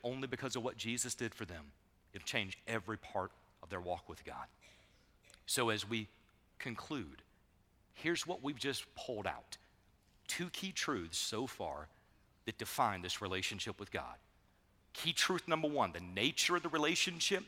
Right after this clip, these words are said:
determines our conduct within the relationship. Different relational contexts are defined by different relational parameters.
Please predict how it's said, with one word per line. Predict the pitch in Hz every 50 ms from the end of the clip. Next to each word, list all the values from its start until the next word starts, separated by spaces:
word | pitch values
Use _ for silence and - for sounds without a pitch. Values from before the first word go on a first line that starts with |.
| - - - - - -
determines | 110 - - - - - 156 151 151 151 151 151 151 143 - - -
our | 104 95 92 - -
conduct | - - - 156 151 135 101 82 85 85 92 - - - - - - - - -
within | - 104 - 107 95 87
the | 80
relationship. | - 85 78 76 - - - 71 - - - - - - _ _ - - - - _ _ _ _ _ _ - 98 -
Different | 127 131 - - 180 175 170 - 143
relational | 160 165 156 147 147 156 160 - - 175 165 160 156 160 143 - - - -
contexts | - - - 170 160 135 110 - - - - - - - - - - - - - - -
are | 110 113
defined | 113 127 117 - - - - 196 170 113 82 76 82 95 107 120 113 - - - - - -
by | 123 120 113
different | 107 98 - 113 104 - - 123 123 - - -
relational | 139 113 98 92 92 95 - - 117 101 104 104 - - - -
parameters. | - 135 127 123 113 87 - - - 104 - - - -